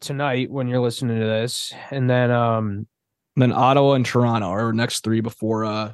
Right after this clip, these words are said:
Speaker 2: our next episode.
Speaker 1: Yeah.
Speaker 2: So a little bit of a Canadian trip here coming for the boys.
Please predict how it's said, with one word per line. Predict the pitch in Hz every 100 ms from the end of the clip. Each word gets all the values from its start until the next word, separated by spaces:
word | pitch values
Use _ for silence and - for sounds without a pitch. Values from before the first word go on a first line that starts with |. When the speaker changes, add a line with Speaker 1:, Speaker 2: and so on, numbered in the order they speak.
| -
Speaker 2:
our | 110
next | 110 -
episode. | 107 - - 73 - _ _ _ -
Speaker 1:
Yeah. | 139 104 104 _ _ _
Speaker 2:
So | - 117
a |
little | 117 131
bit | 131 131
of | 123
a | 117
Canadian | 123 120 123 120
trip | 113 113 104
here | 110
coming | 110 110 110
for | 110
the |
boys. | 107 107 104 107 -